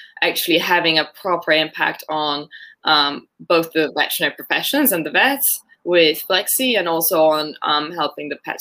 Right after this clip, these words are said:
owners with Buddy. Um, so I think, yeah, seeing them succeed sort of in the next few years and actually seeing some change,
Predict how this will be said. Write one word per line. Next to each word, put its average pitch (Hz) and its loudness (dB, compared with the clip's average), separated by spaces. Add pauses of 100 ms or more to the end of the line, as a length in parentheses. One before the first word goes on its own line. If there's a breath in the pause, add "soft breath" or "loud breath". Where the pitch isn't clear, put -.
owners 147 -6
with 143 -8
Buddy. - -6
Um, 143 -2 (220)
so - -2
I 151 2
think, 151 -2
yeah, 160 2
seeing 160 0
them 143 0
succeed 147 -2
sort 143 -2
of 139 -10
in 147 -6
the 143 -8
next - -2
few 147 -2
years 139 -2
and 151 -2
actually - -4
seeing 143 2
some - -4
change, 208 -2